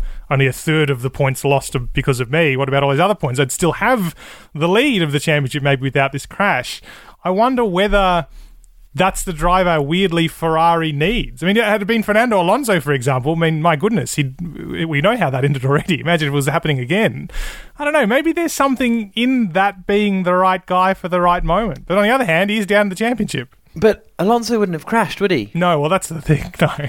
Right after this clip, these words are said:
Speaker 2: Like, I, I,
Speaker 1: That's a
Speaker 2: like,
Speaker 1: good point.
Speaker 2: you know what I mean? I, I, I entirely take your
Speaker 1: Yeah.
Speaker 2: point on board, but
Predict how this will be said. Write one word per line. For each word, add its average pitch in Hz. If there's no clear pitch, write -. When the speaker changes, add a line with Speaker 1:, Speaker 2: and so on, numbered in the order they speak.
Speaker 2:
Like, 170
I, 175
I, 180
Speaker 1:
That's 175
a 170
Speaker 2:
like, 190
Speaker 1:
good -
point. 175
Speaker 2:
you 196
know 214
what 214
I -
mean? 214
I, 175
I, 180
I 180
entirely 196
take 190
your 170
Speaker 1:
Yeah. 160
Speaker 2:
point 180
on 147
board, 190
but -